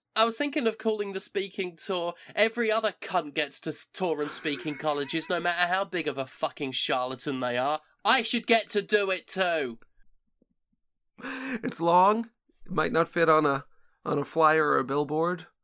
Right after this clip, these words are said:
Speaker 2: but it would get people curious when they see all those
Speaker 1: Yeah.
Speaker 2: words, yeah.
Speaker 1: And I really think that'd be good. Like, you could just stand there behind a lectern just saying, "Look at these fucking idiots."
Speaker 2: <laughs> It's really,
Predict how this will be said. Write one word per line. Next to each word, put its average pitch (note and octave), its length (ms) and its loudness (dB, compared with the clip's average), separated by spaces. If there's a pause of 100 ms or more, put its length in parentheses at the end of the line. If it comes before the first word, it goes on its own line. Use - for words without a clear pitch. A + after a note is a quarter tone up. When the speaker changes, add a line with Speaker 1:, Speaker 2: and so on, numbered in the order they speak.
(400)
Speaker 2:
but C#3+ 120 4
it C#3+ 100 4
would G#3 240 6
get F#3+ 180 -2
people G#3 260 -6
curious A3 520 -6
when B2+ 100 -6
they B2+ 100 -8
see D3+ 200 -6
all C3+ 100 -2
those D4 80 0
Speaker 1:
Yeah. E4+ 160 2
Speaker 2:
words, E3 380 -6
yeah. D#3+ 240 -8 (400)
Speaker 1:
And F#3 120 0
I G#3+ 60 2
really B3+ 240 -2
think A3 200 0
that'd F#3 200 -2
be F#3 100 -4
good. A3 300 0
Like, D3+ 180 -2
you G3 120 -6
could G3+ 160 -8
just F#3+ 360 0
stand A3+ 420 0
there B2 180 -2 (680)
behind F#3+ 360 0
a F#3+ 60 0
lectern F#3+ 540 0
just D#3 200 -6
saying, F#3+ 260 0
"Look G4+ 240 0
at D#4+ 100 -4
these G#3 180 -4
fucking C#3+ 420 -6
idiots." G#2 500 -14
Speaker 2:
<laughs> - 40 0
It's - 220 4
really, G#4+ 440 6